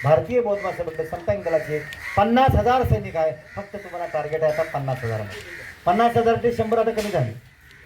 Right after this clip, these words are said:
म्हणजे असे हळूहळू कमी. आणि मला असं वाटतंय की येणाऱ्या कालावधीमध्ये भारतीय बौद्ध महासभेच्या माध्यमातून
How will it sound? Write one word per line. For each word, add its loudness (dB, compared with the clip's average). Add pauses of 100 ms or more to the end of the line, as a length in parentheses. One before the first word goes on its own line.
(320)
म्हणजे 0
असे 4
हळूहळू 4
कमी. -4 (280)
आणि -6
मला 0
असं 4
वाटतंय 2
की -16
येणाऱ्या 0
कालावधीमध्ये -2 (260)
भारतीय 2
बौद्ध 0
महासभेच्या -6
माध्यमातून -2